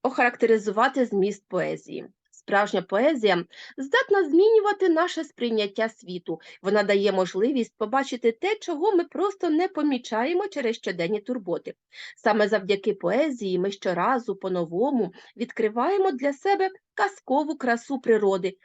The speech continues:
Звичайний осінній пейзаж під пером майстра слова олюднюється й оживає,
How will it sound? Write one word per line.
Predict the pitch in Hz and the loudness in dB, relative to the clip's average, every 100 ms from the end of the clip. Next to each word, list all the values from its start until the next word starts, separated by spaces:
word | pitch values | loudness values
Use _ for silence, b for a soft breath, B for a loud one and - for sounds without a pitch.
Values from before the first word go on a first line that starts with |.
| b - | b -18
Звичайний | 190 220 - 220 214 208 | -4 -4 0 0 2 0
осінній | 208 208 226 214 208 | -2 -4 -4 -2 -4
пейзаж | 196 208 202 208 - | -2 -2 2 0 -2
під | 202 - | -12 -4
пером | 208 220 202 | 0 0 0
майстра | 208 208 - 190 | -2 -2 -4 -8
слова | - 226 247 202 | -2 -2 0 -2
олюднюється | 185 180 208 247 269 269 269 269 | -2 -4 -6 -4 -4 -4 -4 -6
й | 269 | -4
оживає, | 269 330 339 302 196 | -4 -2 0 0 0